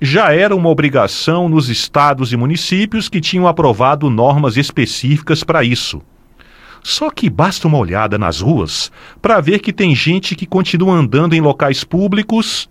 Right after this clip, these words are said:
sem a máscara, comprometendo a própria segurança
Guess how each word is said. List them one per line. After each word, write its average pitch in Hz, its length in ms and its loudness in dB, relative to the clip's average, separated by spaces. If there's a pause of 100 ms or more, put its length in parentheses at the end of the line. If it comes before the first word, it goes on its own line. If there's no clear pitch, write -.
sem 180 520 -2
a 180 100 0
máscara, 139 720 0 (560)
comprometendo 139 1000 2
a 127 80 2
própria 120 480 0
segurança 165 840 0